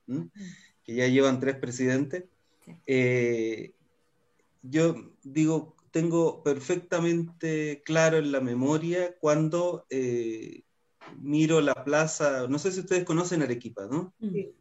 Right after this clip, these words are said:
Speaker 3: sí, sí.
Speaker 1: Miro la plaza de Arequipa y la catedral como de fondo y el Misti que está atrás.
Speaker 2: Mm.
Speaker 1: Y yo digo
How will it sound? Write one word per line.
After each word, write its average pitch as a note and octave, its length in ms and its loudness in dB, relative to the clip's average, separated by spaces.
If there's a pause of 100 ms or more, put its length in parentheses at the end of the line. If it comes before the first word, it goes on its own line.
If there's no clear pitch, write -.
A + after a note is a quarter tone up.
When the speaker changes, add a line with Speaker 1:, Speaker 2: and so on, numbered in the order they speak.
(220)
Speaker 3:
sí, - 120 -10
sí. C3 220 -4
Speaker 1:
Miro E3 180 4
la D#3 200 2
plaza E3+ 640 0
de C3+ 260 0
Arequipa E3 800 -4 (220)
y C3+ 160 -8
la B2 180 -2
catedral B2+ 760 0
como B2+ 280 -4
de A2+ 100 -2
fondo D#3 540 0
y B2+ 100 0
el A#2+ 120 -2
Misti E3+ 600 2
que D3 100 -6
está C#3+ 400 4
atrás. D#3+ 680 -2 (380)
Speaker 2:
Mm. E3+ 160 -16 (320)
Speaker 1:
Y C#3 140 -4
yo D3 140 6
digo D3+ 540 4